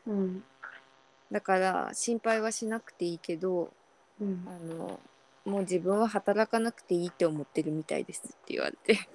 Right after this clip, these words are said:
Speaker 1: あ、そうなの？
Speaker 2: しぼんでますって言って。
Speaker 1: <laughs>
Speaker 2: なんか、潰れたアンパンみたいになってますって。
Speaker 1: マジ？
Speaker 2: なんだそれと思って。そうなんだと思って。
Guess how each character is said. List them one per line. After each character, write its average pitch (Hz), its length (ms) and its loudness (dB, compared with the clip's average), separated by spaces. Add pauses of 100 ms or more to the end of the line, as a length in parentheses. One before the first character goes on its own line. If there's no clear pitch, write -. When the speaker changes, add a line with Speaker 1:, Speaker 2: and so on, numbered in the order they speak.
(480)
Speaker 1:
あ、 220 180 -4
そ 247 80 8
う 240 120 12
な 190 100 12
の？ 156 300 4 (260)
Speaker 2:
し 214 140 2
ぼ 214 160 2
ん 214 80 4
で 214 100 6
ま 208 120 0
す - 180 -10 (140)
っ - 20 -20
て - 100 -14 (140)
言 - 100 -6
っ - 40 -18 (520)
て。 311 80 2
Speaker 1:
<laughs> - 40 -
Speaker 2:
な 214 120 2
ん 202 60 -2
か、 - 320 2 (100)
潰 233 260 2
れ 254 100 6
た 190 160 2
ア 180 60 0
ン 190 80 -2
パ 208 140 0
ン 202 60 -2
み 208 120 -2
た 185 120 0
い 165 80 -2
に 156 100 -6
な 160 100 -6
っ - 40 -16
て - 140 -14
ま 151 120 -12
す - 80 -12 (180)
っ - 40 -8
て。 - 140 2 (100)
Speaker 1:
マ 208 120 4
ジ？ 220 100 4 (760)
Speaker 2:
な 185 80 0
ん 185 80 -2
だ 214 80 2
そ 175 120 -4
れ 165 120 -2
と - 140 0
思 208 80 10
っ - 40 4
て。 202 220 -4 (320)
そ 262 140 0
う 240 40 2
な 175 140 2
ん 160 60 0
だ 220 160 -4
と 208 60 2
思 175 140 0
っ - 20 -8
て。 - 200 -14